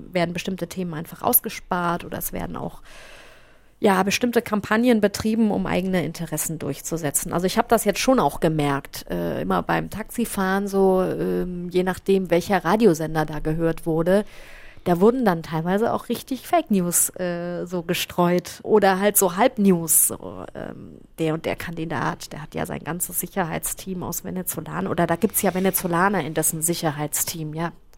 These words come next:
gut. Aber, äh, das kann, was das dann auslöst bei jemandem, der das hört, kann man sich vorstellen. Ähm, da wurde also damit gespielt, dass er vom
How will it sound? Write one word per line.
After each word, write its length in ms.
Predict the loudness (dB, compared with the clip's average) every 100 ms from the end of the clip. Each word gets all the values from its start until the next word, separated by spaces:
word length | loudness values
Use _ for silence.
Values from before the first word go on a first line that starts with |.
| -10
gut. 260 | -6 -6 -8 -12 -14 -8
Aber, 260 | 0 0 2
äh, 240 | 0 0 -6 -16 -16 -8
das 200 | 0 2
kann, 320 | 2 0 0 -8 -12 -2
was 240 | 2 4
das 160 | 4 4
dann 160 | 4
auslöst 880 | 6 8 8 6 8 10 10 6 2
bei 80 | 0
jemandem, 340 | 0 0 0
der 120 | 0
das 240 | 0 0 2
hört, 240 | 2 2
kann 140 | -2 -2
man 120 | -2
sich 160 | -4 -2
vorstellen. 720 | 2 2 0 0 0 -2 -6 -10 -20 -20 -20 -20 -20 -10 -6 2
Ähm, 280 | 4 4
da 160 | 2 2
wurde 160 | 2 2
also 180 | 0
damit 320 | 0 0 0 -4
gespielt, 380 | -4 -2 0
dass 120 | 0 0
er 120 | -2
vom 240 | -2 -2